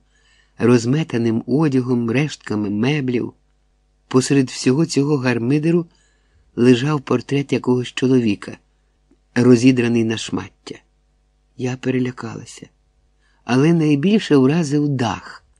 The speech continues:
через який вільно проникало світло. Вся стеля була волога, в окремих місцях стояли калюжки. Це катастрофа.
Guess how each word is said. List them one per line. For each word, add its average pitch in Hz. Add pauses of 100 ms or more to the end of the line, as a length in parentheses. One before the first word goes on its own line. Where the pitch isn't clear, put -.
(600)
через 123
який 127
вільно 139
проникало 123
світло. - (720)
Вся 131
стеля 151
була 127
волога, 110 (640)
в 117
окремих 151
місцях 131
стояли 120
калюжки. 117 (720)
Це -
катастрофа. -